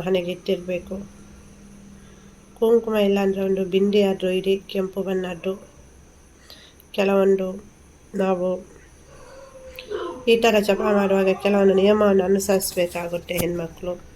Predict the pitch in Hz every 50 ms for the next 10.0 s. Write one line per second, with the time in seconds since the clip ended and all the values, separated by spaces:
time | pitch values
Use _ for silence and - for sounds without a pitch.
0 | - - - - - _ _ _ _ _ _ _ _ _ _ _ _ - 254 247
1 | 247 226 220 220 214 214 214 208 202 190 196 202 185 196 196 196 - 208 196 190
2 | 202 202 214 208 202 196 196 196 190 190 - 190 185 - 185 185 180 185 175 -
3 | 190 190 190 190 185 185 180 - - 165 - 185 170 160 180 170 - 180 175 185
4 | 185 - - 190 - 185 180 180 180 175 175 170 - - 175 175 180 180 180 180
5 | 180 175 175 170 - - - - - - 165 - - 175 170 170 175 170 170 -
6 | 180 180 185 185 185 185 180 - - 180 180 175 180 180 170 175 170 - 175 170
7 | 170 160 - - 185 180 170 190 - - 190 190 185 180 180 175 170 - 175 170
8 | 170 165 170 165 - - - - - - _ _ _ - 233 233 233 226 208 202
9 | 190 190 190 190 185 190 190 180 185 180 185 190 196 185 185 185 175 175 -